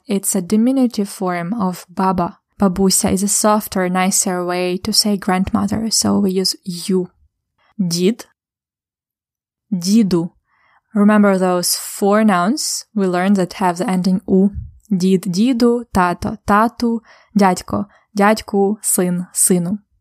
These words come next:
Next. Таня. Таня, Таню. Таня is a diminutive form of Тетяна,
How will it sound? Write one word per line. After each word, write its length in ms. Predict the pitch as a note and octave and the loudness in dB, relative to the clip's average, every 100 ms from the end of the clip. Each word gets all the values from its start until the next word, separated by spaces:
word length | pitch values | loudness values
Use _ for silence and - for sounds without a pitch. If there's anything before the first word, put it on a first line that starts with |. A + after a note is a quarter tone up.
| _ _ _ _ _ _ G3 | _ _ _ _ _ _ -4
Next. 380 | A3 - - - - _ _ | -4 -4 -10 -16 -20 _ _
Таня. 420 | A3+ G3 F3 E3+ - _ _ _ _ _ _ _ _ _ _ _ _ _ _ _ _ _ _ _ _ _ _ _ _ | 2 4 2 -2 -8 _ _ _ _ _ _ _ _ _ _ _ _ _ _ _ _ _ _ _ _ _ _ _ _
Таня, 480 | F#3+ F3+ F3+ C4+ F4+ _ _ _ _ _ _ _ _ _ | -2 0 0 -2 -4 _ _ _ _ _ _ _ _ _
Таню. 560 | A3 G3 F3+ F3 E3+ F3 - _ _ _ _ | 0 4 4 2 0 -8 -18 _ _ _ _
Таня 360 | - A3+ B3+ A#3+ | 0 4 4 4
is 160 | G3 F#3 | 2 2
a 60 | |
diminutive 520 | F3+ F#3 F#3+ F#3 F#3 | 4 4 4 2 -2
form 320 | - F#3 F#3 F3+ | -2 -2 0 0
of 200 | F3+ - | -2 -2
Тетяна, 760 | F#3 - G#3+ G#3 G3 F3+ F3+ | -2 0 2 4 4 4 0